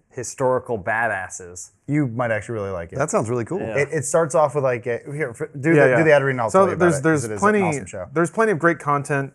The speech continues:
Speaker 4: on Crunchyroll. Uh, you can watch all episodes ad-free in ten eighty P H D, uh, simulcast in Japan, so you get your episodes as fast as they show up on Japanese T V. So, you know, fuck off with all your excuses torrenting all that crap. Um, you can play it,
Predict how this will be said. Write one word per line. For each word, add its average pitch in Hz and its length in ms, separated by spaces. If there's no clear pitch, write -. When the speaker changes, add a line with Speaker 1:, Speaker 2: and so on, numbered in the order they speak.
Speaker 4:
on 135 280
Crunchyroll. 131 800
Uh, 117 300
you 117 80
can 147 100
watch 135 120
all 156 140
episodes 147 320
ad-free 143 440
in 135 100
ten 151 260
eighty 135 180
P 143 260
H 127 220
D, 220 340
uh, 135 220
simulcast 165 760
in 165 180
Japan, 156 340
so 160 120
you 143 60
get 143 140
your 147 80
episodes 135 640
as 147 280
fast 139 380
as 135 100
they 135 120
show 143 240
up 139 120
on 127 120
Japanese 135 420
T 127 120
V. 113 120
So, 113 200
you 123 120
know, 107 240
fuck 160 240
off 135 140
with 139 80
all 147 80
your 135 100
excuses 139 520
torrenting 135 420
all 107 80
that 104 140
crap. 117 340
Um, 139 360
you 139 80
can 143 200
play 151 260
it, 143 100